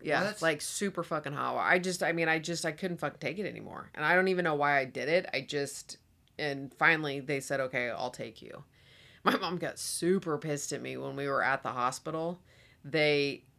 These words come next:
Speaker 1: it, and I remember it was the craziest thing. My fingers and my toes were curled like this when I got there because I was so dehydrated.
Speaker 2: Right.
Speaker 1: And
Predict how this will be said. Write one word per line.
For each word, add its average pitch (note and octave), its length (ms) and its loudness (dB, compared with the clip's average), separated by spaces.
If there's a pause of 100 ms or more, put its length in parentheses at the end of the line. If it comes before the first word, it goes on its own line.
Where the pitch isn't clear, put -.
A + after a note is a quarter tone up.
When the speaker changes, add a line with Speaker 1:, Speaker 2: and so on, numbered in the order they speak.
(160)
Speaker 1:
it, E3+ 180 4
and E3+ 160 6
I F3+ 80 6
remember E3+ 400 4
it A#2+ 140 -2
was D3+ 120 -8
the E3+ 80 -4
craziest E3 600 -2
thing. D3 200 -2
My C#3 140 0
fingers G3 580 0
and D#3+ 260 -2
my D3 180 0 (180)
toes - 580 -4
were D3+ 160 -6
curled B2 580 -2 (100)
like C3+ 220 0 (140)
this - 480 -4
when C#3+ 140 -6
I C3 100 0
got A2 240 -4
there G2 160 -8
because C#3+ 280 -8
I C3+ 100 0
was C3+ 160 -6
so C#3 480 -2
dehydrated. D3+ 840 -2 (220)
Speaker 2:
Right. F2+ 320 -4 (340)
Speaker 1:
And D3 680 -2